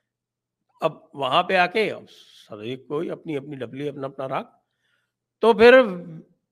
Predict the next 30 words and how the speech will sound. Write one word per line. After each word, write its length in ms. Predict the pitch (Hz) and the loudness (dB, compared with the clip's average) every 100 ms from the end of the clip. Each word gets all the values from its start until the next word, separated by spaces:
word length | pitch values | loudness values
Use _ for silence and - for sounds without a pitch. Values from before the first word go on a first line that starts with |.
| - | -10
विष्णु 380 | 165 156 190 190 | -6 -6 -4 -2
जैन 300 | 180 175 175 | 0 0 0
जी 160 | 208 | 0
और 180 | 214 202 | 2 2
हरिशंकर 540 | 160 139 143 139 151 139 | 2 -2 -6 -8 -8 -6
जैन 260 | 139 135 | -6 -6
जी 180 | 139 135 | -8 -6
ने 440 | 147 196 208 214 - | -4 -2 -4 -8 -10
इलाहाबाद 540 | 127 120 120 156 156 | -6 -4 -2 -2 -4
हाई 160 | 113 110 | -6 -10
कोर्ट 260 | - 113 117 | -12 -14 -10
में 80 | 165 | -8
लगाई 520 | 127 107 104 117 160 | -8 -10 -10 -10 -10
एक 440 | 131 123 156 - - | -10 -10 -12 -16 -18
application, 840 | 107 - 110 - 107 - 131 107 - _ _ _ _ _ _ _ _ _ _ _ | -18 -18 -20 -20 -20 -12 -10 -10 -14 _ _ _ _ _ _ _ _ _ _ _
और 140 | - 147 | -4 0
वो 180 | 160 196 | 4 4
application 720 | - 147 143 143 147 143 165 | 4 0 0 -6 -4 -4 -4
लगाई 520 | 151 127 127 151 180 | -4 -4 -4 -2 -2
कि 140 | 185 170 | -4 -6
जितने 580 | 143 135 139 135 131 | -8 -10 -8 -6 -6
भी 320 | 120 123 180 220 | -6 -4 -4 -4
suit 460 | - 196 190 180 | -6 -6 -4 0
हैं 500 | 160 131 135 156 156 | 0 0 2 4 2
वो 220 | 143 151 | 2 0
सारे 460 | 139 143 127 135 147 | -2 -4 -4 -2 -2
के 240 | 147 135 | -4 -6
सारे 480 | 120 131 123 147 160 | -8 -8 -4 0 0
न्याय 440 | 151 127 135 135 123 | -2 -4 -4 -4 -6
हित 260 | 113 117 | -8 -10